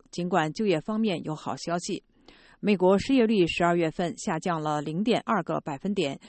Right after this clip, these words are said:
降到了六年来的最低点百分之五点六。美国劳工部星期五公布的备受关注的报告还指出，美国经济净增了二十五万两千个工作机会，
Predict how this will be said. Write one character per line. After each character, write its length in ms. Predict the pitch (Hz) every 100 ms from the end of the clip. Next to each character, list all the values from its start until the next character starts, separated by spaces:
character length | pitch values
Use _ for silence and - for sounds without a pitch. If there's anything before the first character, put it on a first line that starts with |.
| -
降 260 | - 233 180
到 160 | 190
了 140 | 170 156
六 220 | 208 254
年 200 | 165 160
来 160 | 180 135
的 140 | 170
最 180 | - 196
低 160 | 165 226
点 260 | 160 120 -
百 140 | - 156
分 180 | - 160
之 200 | 160 156
五 120 | 160
点 200 | 165 123
六。 200 | 185 202 _ _ _ - - -
美 160 | 220 202
国 180 | 226
劳 140 | 220 196
工 160 | 262
部 240 | 233 226 165
星 160 | -
期 140 | 208 233
五 120 | 180
公 220 | 147 175
布 140 | 185 165
的 180 | 151 -
备 120 | 208
受 200 | 180 165
关 240 | 156 220 214
注 120 | 190
的 140 | 160
报 160 | 151 165
告 180 | 165 147
还 160 | 240
指 140 | - 147
出， 300 | - 185 - - _ -
美 160 | - 196
国 140 | 190
经 180 | 196 277
济 240 | 262 180 -
净 180 | 240 180
增 200 | - 208
了 220 | 185 151
二 180 | - 247
十 140 | 208 269
五 160 | 196
万 240 | - 190 156
两 300 | 175 147 143
千 240 | - 247
个 140 | 226 180
工 260 | - 180
作 160 | 180 151
机 180 | - 160
会， 240 | - 135